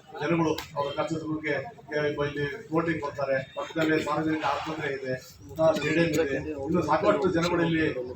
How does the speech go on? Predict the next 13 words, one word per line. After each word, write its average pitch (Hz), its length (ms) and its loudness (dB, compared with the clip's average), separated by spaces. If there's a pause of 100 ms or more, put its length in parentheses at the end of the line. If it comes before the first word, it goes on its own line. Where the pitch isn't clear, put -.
ಓಡಾಟ 170 380 6
ಇರೋದ್ರಿಂದ 165 500 2 (300)
ಇಲ್ಲಿ 156 160 -2
ಮಾಡಿದರೆ 170 380 6
ಅನುಕೂಲ 165 380 4
ಅಂತ 156 180 4
ಹೇಳಿ 160 280 2 (300)
ತೀರ್ಮಾನವನ್ನು 156 460 4
ಮಾಡಿ 156 520 2
ಇಲ್ಲಿ 156 240 4
ಇಂದಿರಾ 156 380 0
ಕ್ಯಾಂಟೀನ್ 151 340 0
ಅನ್ನ 147 180 0